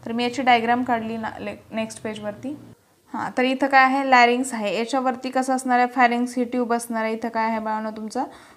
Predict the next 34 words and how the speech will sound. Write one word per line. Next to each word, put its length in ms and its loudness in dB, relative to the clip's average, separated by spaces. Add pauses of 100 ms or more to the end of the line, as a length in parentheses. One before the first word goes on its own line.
(220)
फॅरिंक्स 640 4
आहे 400 0 (540)
आणि 180 -2
हा 160 0
तुमचा 360 0
आहे 160 2
तो 140 0
लॅरिंक्स 500 8
आहे. 260 -12
ठीक 160 -8
आहे, 120 -6
एवढं. 220 0
त्याच्यानंतर 540 -4
ट्रकिया. 380 -6
बस 260 -4
तेवढंच 300 0
तुम्हाला 220 -4
लक्षात 240 -10
ठेवायचं 440 -10
आहे 80 -14
की 120 -10 (420)
काय 140 6
पार्ट 280 2
आहे. 200 -8 (140)
याच्यामध्ये 400 -6
हा 120 -6
तुमचा 280 -10
फॅरिंक्स, 540 -4
लॅरिंक्स 480 -4
आणि 140 -4 (360)
खाली 180 -2
ट्रकिया 440 -2
येणार 300 2
आहे. 100 -2